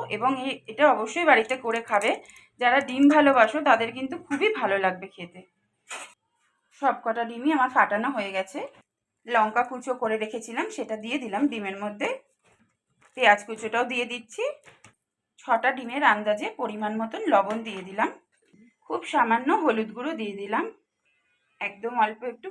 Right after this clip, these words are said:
কাশ্মীরি লঙ্কার গুঁড়ো দিলাম, এটা আমি কালারের জন্য দিচ্ছি। একটা হ্যান্ড হুইক্সের সাহায্যে খুব ভালো করে ফেটিয়ে নিতে হবে ডিমগুলো। ঠিক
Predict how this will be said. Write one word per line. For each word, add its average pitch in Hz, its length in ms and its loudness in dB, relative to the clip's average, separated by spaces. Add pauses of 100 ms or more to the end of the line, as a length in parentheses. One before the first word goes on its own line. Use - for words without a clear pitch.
কাশ্মীরি 214 460 0
লঙ্কার 208 400 -6
গুঁড়ো 214 240 -8
দিলাম, 202 200 -4 (220)
এটা 254 160 -10
আমি 320 120 2 (100)
কালারের 190 380 0
জন্য 202 200 -10 (120)
দিচ্ছি। 247 300 -16 (1300)
একটা 208 260 -4
হ্যান্ড 233 280 2
হুইক্সের 277 500 -4
সাহায্যে 220 400 -2 (140)
খুব 302 120 -2 (120)
ভালো 220 220 4
করে 269 200 -2
ফেটিয়ে 233 400 -6
নিতে 240 240 -4
হবে 208 220 -2
ডিমগুলো। 208 420 -2 (1300)
ঠিক 330 140 -6